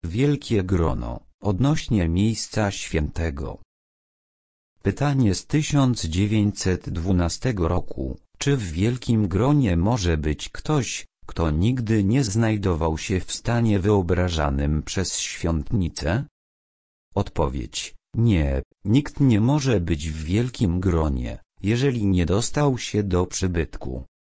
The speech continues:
Tylko ci, co uczynili ofiarowanie i których poświęcenie zostało przyjęte,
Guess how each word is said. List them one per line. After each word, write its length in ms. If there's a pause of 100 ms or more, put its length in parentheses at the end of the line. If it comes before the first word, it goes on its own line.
(180)
Tylko 400
ci, 400 (240)
co 160
uczynili 680
ofiarowanie 920 (200)
i 140
których 480
poświęcenie 920
zostało 640
przyjęte, 800